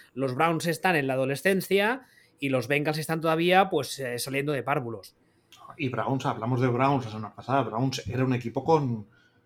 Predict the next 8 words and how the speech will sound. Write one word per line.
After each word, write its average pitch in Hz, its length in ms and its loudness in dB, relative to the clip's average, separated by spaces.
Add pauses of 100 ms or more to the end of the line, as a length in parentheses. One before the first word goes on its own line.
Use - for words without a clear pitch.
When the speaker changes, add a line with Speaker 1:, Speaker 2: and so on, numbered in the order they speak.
(260)
Speaker 2:
con 131 160 0
problemas 120 460 -2
muy 143 200 0
claros 127 580 -6 (800)
y 123 120 0
muy 123 220 2
evidentes. 131 720 -2 (1080)
Ahora, 120 520 -2